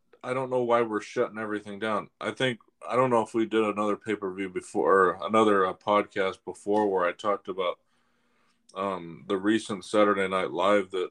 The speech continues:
didn't have a live audience because of this Omicron variant strain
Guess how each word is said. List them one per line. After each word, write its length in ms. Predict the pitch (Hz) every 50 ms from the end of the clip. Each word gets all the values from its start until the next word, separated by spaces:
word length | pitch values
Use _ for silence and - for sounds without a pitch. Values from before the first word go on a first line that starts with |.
| _ -
didn't 280 | 107 110 104 104 101
have 160 | 107 104 101
a 60 | 92 95
live 360 | 92 95 95 101 98 95 - -
audience 640 | - 90 98 107 110 107 104 92 87 85 - - -
because 400 | - 92 90 - 107 98 95 92
of 120 | 92 90 87
this 220 | 90 90 87 -
Omicron 880 | - 95 101 104 104 107 104 - - 110 107 110 110 110 110 107 104 - _ _ _ _ _ -
variant 460 | 101 107 113 117 117 117 113 - -
strain 520 | - - - 117 120 123 120 123 123 120